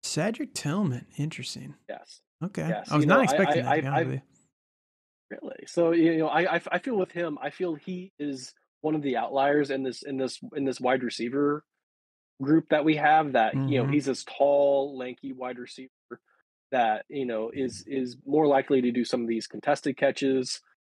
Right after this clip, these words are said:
Speaker 2: And, you know, I would prefer him over Jalen Hyatt. I, I, th-, I think he has a, a s-, a solid, a better floor than what Jalen Hyatt,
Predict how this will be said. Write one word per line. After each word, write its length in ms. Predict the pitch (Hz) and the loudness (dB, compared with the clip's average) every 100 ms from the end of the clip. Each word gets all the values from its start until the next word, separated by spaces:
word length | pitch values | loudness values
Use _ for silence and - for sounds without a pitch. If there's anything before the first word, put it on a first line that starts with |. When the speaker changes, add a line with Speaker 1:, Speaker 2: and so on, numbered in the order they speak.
| _ _ - | _ _ -6
Speaker 2:
And, 440 | 131 127 123 120 - | -2 0 -2 -4 -6
you 140 | 143 | -4
know, 380 | 127 113 110 - _ - _ _ _ - | -2 0 -2 -4 _ -20 _ _ _ -2
I 160 | 123 165 | 2 6
would 200 | 160 - | 6 4
prefer 320 | 131 147 123 | -4 -2 -2
him 220 | 135 127 | -2 -2
over 380 | 123 123 120 113 | 0 -2 -4 -6
Jalen 380 | 110 120 117 104 | -6 -4 -4 -8
Hyatt. 420 | - 110 95 - - | -8 -6 -4 -6 -2
I, 100 | 123 | 2
I, 160 | - | 2
th-, 160 | - - | 2 0
I 60 | 131 | 2
think 180 | 165 165 | 2 4
he 100 | 160 | 4
has 240 | 139 131 | 4 2
a, 120 | 120 120 - | 0 -2 -4
a 40 | |
s-, 200 | 123 - - | -4 -4 -2
a 140 | 131 123 | 0 0
solid, 520 | - 131 135 135 123 131 | 0 2 2 2 -2 -4
a 100 | 127 | -4
better 600 | 127 156 156 143 131 - _ _ _ _ _ _ _ _ 156 | 0 2 2 0 -2 -8 _ _ _ _ _ _ _ _ 0
floor 400 | 170 151 139 123 | 4 4 2 0
than 260 | 127 123 | -4 -4
what 180 | 120 113 | -8 -10
Jalen 340 | 123 117 107 | -10 -8 -10
Hyatt, 340 | - 101 101 | -12 -14 -14